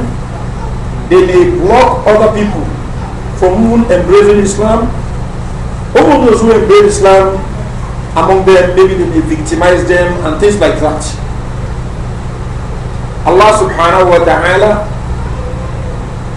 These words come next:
asks us to also do things that we use to do ta'lif of their qulub, to make Islam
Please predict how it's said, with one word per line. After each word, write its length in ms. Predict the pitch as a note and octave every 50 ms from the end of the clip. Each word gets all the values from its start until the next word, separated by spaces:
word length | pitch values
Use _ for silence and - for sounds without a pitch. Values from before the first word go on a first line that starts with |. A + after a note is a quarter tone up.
| - -
asks 300 | F3+ F#3 F3+ F3+ - -
us 420 | F3 D#3+ D#3 D#3 D#3+ E3 D#3+ - - - - - - - - - - -
to 100 | D#3+ -
also 320 | - F#3 F#3+ F#3+ F3+ E3+
do 160 | E3 E3+ E3 F#3+ G3 - -
things 400 | G#3+ G#3 G3+ F#3+ - - - - - - - - - - - - - - - - - -
that 160 | C#3 D3 D3+ D3+ D3
we 80 | D#3+ D#3+ - G#3+ A3
use 180 | A3+ A3+ G#3+ - - F#3
to 340 | G3 G3 G3 G3+ G3+ G3+ G3+ G3+
do 80 | - G#3 G#3
ta'lif 460 | - G3 F3 - E3+ E3+ F#3 F#3 G3 - F3+ D#3+
of 80 | D#3 D#3
their 100 | D#3 - - -
qulub, 320 | - - F4 F#4 F4+ E4 - F4+ - - - - - - - - - - - - - - - - - - - - - - - - - - - - - - -
to 60 | E3+ E4 F4
make 320 | G4 G4 F#4+ F#4+ G4 F#4+ - - - - - - - - - - - - - - - - - - - - -
Islam 680 | D3 - - - F3 F3+ F3 E3+ E3+ E3+ E3+ E3 E3+